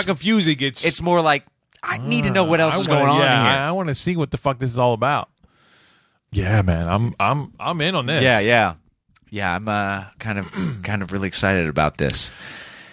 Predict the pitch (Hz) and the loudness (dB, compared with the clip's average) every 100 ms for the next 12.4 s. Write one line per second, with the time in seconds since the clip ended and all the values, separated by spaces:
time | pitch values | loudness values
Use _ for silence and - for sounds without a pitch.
0 | - - - 151 151 135 156 170 107 _ | -20 -18 -2 0 2 0 2 0 -2 _
1 | - - - - - - 135 131 123 120 | -20 -20 -20 -20 -6 0 2 4 4 4
2 | 117 110 - - - 127 165 185 160 131 | 2 -2 -12 -18 -2 2 4 4 2 -2
3 | 120 135 123 117 131 131 - - - - | -2 -2 -2 2 2 2 0 -2 -4 -6
4 | - 113 110 107 101 92 87 82 _ _ | -4 -2 0 2 0 -2 -8 -14 _ _
5 | _ _ _ _ _ _ _ _ _ - | _ _ _ _ _ _ _ _ _ -8
6 | 123 120 131 143 151 120 - 82 127 120 | -2 2 4 4 0 -2 -6 -4 0 0
7 | 95 - - - - 127 127 123 117 107 | 0 -8 -2 0 0 2 4 4 4 -2
8 | 92 95 69 - _ _ _ - - 117 | -8 -8 -10 -16 _ _ _ -16 -4 0
9 | 117 101 - - 123 110 95 98 127 127 | 0 -2 -10 -6 0 2 0 0 0 4
10 | 131 127 117 _ 139 117 131 123 123 131 | 4 2 -2 _ -6 -4 -4 -2 2 4
11 | 147 160 156 123 143 156 - 135 110 110 | 6 4 2 0 2 2 2 2 4 2
12 | 131 131 131 | 0 2 2